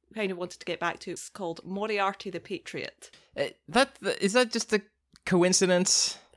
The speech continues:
Speaker 1: I had been watching it already. I kind of, um, but yeah, I really wanted to get back to it because I'm on the whole
Speaker 2: Okay.
Speaker 1: Moriarty kick.
Speaker 2: Yep. All right. But you had started that before The Nanny.
Speaker 1: I had.
Speaker 2: And knowing that, uh, Dan-, Danny Davis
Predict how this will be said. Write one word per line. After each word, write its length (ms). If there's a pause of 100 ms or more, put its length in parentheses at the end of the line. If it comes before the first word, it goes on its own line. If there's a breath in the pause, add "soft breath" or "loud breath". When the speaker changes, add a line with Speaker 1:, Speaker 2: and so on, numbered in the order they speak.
(240 loud breath)
Speaker 1:
I 80
had 360
been 160
watching 320
it 80
already. 680 (180)
I 140
kind 360
of, 80 (320)
um, 480 (240)
but 260
yeah, 280
I 80
really 220
wanted 280
to 60
get 160
back 200
to 100
it 60
because 480
I'm 140
on 140
the 140
whole 180
Speaker 2:
Okay. 100
Speaker 1:
Moriarty 440
kick. 320 (400)
Speaker 2:
Yep. 340 (220)
All 100
right. 200 (200)
But 80
you 80
had 240
started 400
that 220
before 320
The 100
Nanny. 320
Speaker 1:
I 60
had. 320
Speaker 2:
And 200
knowing 420
that, 400 (320)
uh, 580 (160)
Dan-, 320
Danny 260
Davis 680